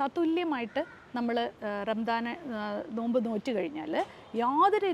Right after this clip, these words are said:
രീതിയിലുള്ള പ്രശ്നങ്ങളും വരില്ല. അത് ഞാൻ ഉറപ്പ് പറയും. കാരണം മുട്ട, അതുപോലെ കൂടുതൽ മട്ടൺ കഴിക്കുന്നേക്കാളും പകരം പ്രോട്ടീൻ റിച്ച് ആയിട്ടുള്ള മുട്ട കഴിക്കുക, അതേപോലെ തന്നെ മത്സ്യങ്ങൾ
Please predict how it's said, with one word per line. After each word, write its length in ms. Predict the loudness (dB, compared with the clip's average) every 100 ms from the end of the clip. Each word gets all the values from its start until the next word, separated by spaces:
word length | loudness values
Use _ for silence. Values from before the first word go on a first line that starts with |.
| 0
രീതിയിലുള്ള 440 | -2 -2 -2 -2 -4
പ്രശ്നങ്ങളും 460 | -6 -6 -4 -4 -4
വരില്ല. 240 | -4 -6 -12 -16 -20 -20 -12 0
അത് 100 | 2 4
ഞാൻ 80 | 4
ഉറപ്പ് 220 | 4 2 2
പറയും. 200 | 2 2 0
കാരണം 240 | 0 0 -2 -6 -4 2
മുട്ട, 240 | 2 2 -2 -2 -20 -20 -20 -20 -14 -2
അതുപോലെ 340 | 2 4 6 4 0
കൂടുതൽ 340 | 2 2 4 4 4
മട്ടൺ 300 | 0 2 2 4
കഴിക്കുന്നേക്കാളും 680 | 2 2 0 0 0 0 0
പകരം 240 | 0 0 0
പ്രോട്ടീൻ 360 | 2 2 2 0 -2
റിച്ച് 160 | -2 -2
ആയിട്ടുള്ള 320 | -2 0 -2 -4 -16 0
മുട്ട 200 | 0 4 6 8
കഴിക്കുക, 360 | 6 0 -8 -10 -14 -10 0
അതേപോലെ 320 | 2 4 4 4
തന്നെ 140 | 2 2
മത്സ്യങ്ങൾ 520 | 0 -2 -2 2 2